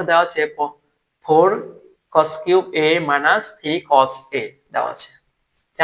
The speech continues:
আবারও তাহলে ডান পক্ষ সমান, ডান পক্ষ সমান দেওয়া আছে হলো কি ফোর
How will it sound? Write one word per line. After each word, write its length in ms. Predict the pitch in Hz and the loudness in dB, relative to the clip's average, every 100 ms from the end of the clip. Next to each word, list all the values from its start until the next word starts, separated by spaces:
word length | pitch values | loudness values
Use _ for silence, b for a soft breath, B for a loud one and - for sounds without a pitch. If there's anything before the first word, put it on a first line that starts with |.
| 151 | 2
আবারও 280 | 156 175 151 247 - - - | 2 0 -2 -4 -14 -16 -6
তাহলে 220 | 143 147 147 | -4 -2 0
ডান 140 | 147 147 | -2 -2
পক্ষ 160 | 160 - 160 | -6 -4 -8
সমান, 260 | 156 143 147 - _ _ _ _ _ _ _ - | -2 0 0 -6 _ _ _ _ _ _ _ -2
ডান 280 | 143 135 143 139 | 0 2 -2 -2
পক্ষ 300 | 139 - - - 143 147 - - _ _ _ _ _ _ _ _ _ _ _ _ _ _ _ _ _ _ | -2 -2 -8 -4 0 0 -2 -10 _ _ _ _ _ _ _ _ _ _ _ _ _ _ _ _ _ _
সমান 340 | - 151 143 139 139 | -6 -2 -2 -2 -2
দেওয়া 160 | 135 139 | 0 0
আছে 160 | - 151 | -4 -8
হলো 140 | 143 147 | -10 -12
কি 80 | 139 123 | -14 -14
ফোর 240 | - 135 | -4 -2